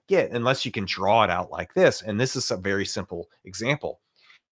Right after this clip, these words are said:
But if we had more variables and more output, uh, more input variables and more output, uh,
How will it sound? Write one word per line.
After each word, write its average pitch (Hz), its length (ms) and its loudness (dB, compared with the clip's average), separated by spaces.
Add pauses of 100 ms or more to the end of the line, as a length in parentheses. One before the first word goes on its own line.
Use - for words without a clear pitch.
(140)
But 117 120 2
if 110 100 -2
we 120 100 4
had 107 240 2
more 127 300 4
variables 123 800 -2
and 101 120 -2
more 104 300 -4
output, 101 480 -2 (500)
uh, 104 340 4 (460)
more 123 260 0
input 127 360 0
variables 127 400 0
and 98 100 -4
more 98 240 -2
output, 95 540 -2 (220)
uh, 90 400 0